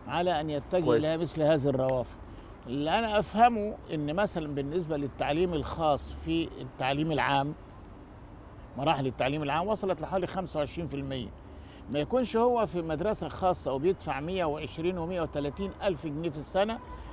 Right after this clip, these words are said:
Speaker 1: ويجي يقول لي: "لا، أنا عايز مكان مجاني في الجامعة".
Speaker 2: عايزه يكمل الناحية التانية.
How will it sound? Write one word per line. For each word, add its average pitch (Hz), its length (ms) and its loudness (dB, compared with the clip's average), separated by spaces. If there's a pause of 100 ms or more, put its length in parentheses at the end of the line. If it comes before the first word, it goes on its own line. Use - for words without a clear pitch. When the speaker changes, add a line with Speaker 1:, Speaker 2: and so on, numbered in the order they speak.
(200)
Speaker 1:
ويجي 180 380 4
يقول 170 240 2
لي: 180 140 2
"لا، 180 180 4
أنا 175 100 0
عايز 170 320 0
مكان 165 420 -2
مجاني 151 480 4
في - 120 -6
الجامعة". 131 360 8
Speaker 2:
عايزه 117 220 0
يكمل 127 400 2
الناحية 113 260 -4
التانية. 160 140 2